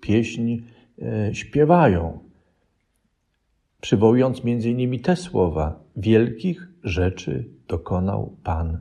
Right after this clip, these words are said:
z nami". Czy wspominanie trudnych przeżyć jedynie obciąża, zabiera radość życia,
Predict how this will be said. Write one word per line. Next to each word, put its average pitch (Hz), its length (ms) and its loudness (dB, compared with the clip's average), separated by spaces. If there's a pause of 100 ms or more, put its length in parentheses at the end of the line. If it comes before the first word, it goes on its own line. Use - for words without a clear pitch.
(140)
z 92 160 -8
nami". 92 440 -4 (1300)
Czy 156 560 4
wspominanie 170 880 2
trudnych 151 800 -2
przeżyć - 1000 -4 (460)
jedynie 104 420 0
obciąża, 113 800 -2 (760)
zabiera 107 500 4
radość 107 400 2
życia, 117 760 -2